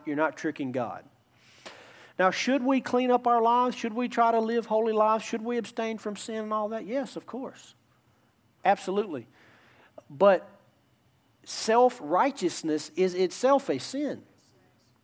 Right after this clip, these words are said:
So, yeah, if, if you clean up and you do well on the outside, great. That's good. You should, you should do that. And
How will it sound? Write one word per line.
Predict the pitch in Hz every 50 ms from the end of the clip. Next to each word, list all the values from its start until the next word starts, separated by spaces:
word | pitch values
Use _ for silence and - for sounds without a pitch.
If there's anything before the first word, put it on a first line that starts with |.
| _ _ _ _ _ _ _ _ _ _ _ _ _
So, | - - 233 208
yeah, | 202 180 226 294 311 269
if, | 160 175 175 170
if | 175 185 180 - 170
you | 214 285 277
clean | 285 - 269 277 277 269 254
up | 269 277 262 262
and | 196 185 196
you | 247
do | 269 202 240 254 262
well | 247 226 233 240 254 254 240
on | 226 226
the | 220 226
outside, | 247 254 - - 226 214 196 139
great. | - 202 240 262 233 - - _ -
That's | 170 208 - -
good. | - - 208 262 262 202 156
You | 180 180
should, | - - 247 254 196 165
you | 185
should | 185 - - 240 240 208
do | 220 214 196
that. | 180 170 151 143
And | 143 131 123